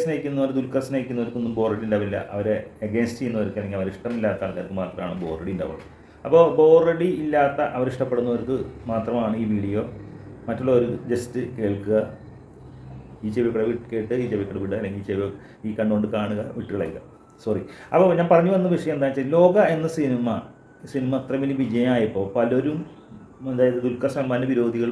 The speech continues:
പറയുന്നത് എന്താണെങ്കിൽ, എന്താണ് ഇത്ര വലിയ സംഭവം, അതായത് ദുൽഖർ സൽമാൻ പ്രൊഡ്യൂസ് ചെയ്തു എന്ന് പറഞ്ഞിട്ട് ഇത്ര വലിയ സംഭവം ആക്കേണ്ട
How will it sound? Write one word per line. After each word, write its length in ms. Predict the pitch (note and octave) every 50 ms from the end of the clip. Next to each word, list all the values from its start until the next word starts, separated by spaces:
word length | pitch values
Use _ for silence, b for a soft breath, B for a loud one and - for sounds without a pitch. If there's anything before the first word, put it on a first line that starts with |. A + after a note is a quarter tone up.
| C3+
പറയുന്നത് 280 | B2+ A#2 G#2+ G#2 A#2 A#2
എന്താണെങ്കിൽ, 340 | A2 G#2+ G#2+ G#2+ G#2 G2 G#2+ G#2+ - B B B B B B C#3+
എന്താണ് 240 | D3+ E3 F#3 F#3 F#3
ഇത്ര 140 | F3+ F3+ D#3+ D#3+
വലിയ 180 | D3+ C#3 C#3+ C#3+
സംഭവം, 320 | C#3+ C3 B2 B2 A#2 G#2+ - - - - - - _ - - A#2+
അതായത് 200 | C3 C3+ C3 C3
ദുൽഖർ 240 | C3 B2 C3 C#3+ C#3+ C#3+
സൽമാൻ 200 | C#3 D3 D#3 D3+ D#3
പ്രൊഡ്യൂസ് 300 | C#3+ C3+ C3 C#3+ C#3 D3
ചെയ്തു 160 | F3 - D3+
എന്ന് 100 | D#3 D3+ D3
പറഞ്ഞിട്ട് 180 | C#3 C3 B2
ഇത്ര 100 | G#2+ B2 B2
വലിയ 120 | B2 B2+ B2 B2+
സംഭവം 260 | A#2 A2+ A#2 B2 C3 B2
ആക്കേണ്ട 200 | B2 A#2 A2+